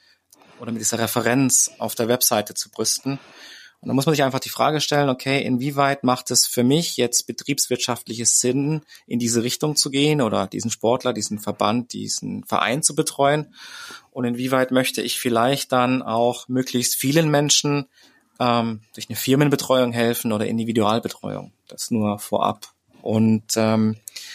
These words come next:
dann möchte ich noch was ergänzen. Die Frage, die sich jeder Trainer stellen sollte, ist, ähm, beziehungsweise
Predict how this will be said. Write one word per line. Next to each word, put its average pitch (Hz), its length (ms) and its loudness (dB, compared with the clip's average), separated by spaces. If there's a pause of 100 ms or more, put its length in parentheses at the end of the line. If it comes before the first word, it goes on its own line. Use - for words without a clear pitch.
(280)
dann 120 140 -6
möchte 120 200 -4
ich - 100 -8
noch 120 180 -2
was 139 160 0
ergänzen. 135 640 0 (440)
Die 123 100 -8
Frage, 147 480 2
die 135 100 -4
sich 127 220 -4
jeder 131 200 2
Trainer 127 420 0
stellen 123 640 2 (200)
sollte, 143 540 2
ist, 135 800 0 (840)
ähm, 120 360 2
beziehungsweise 110 1000 0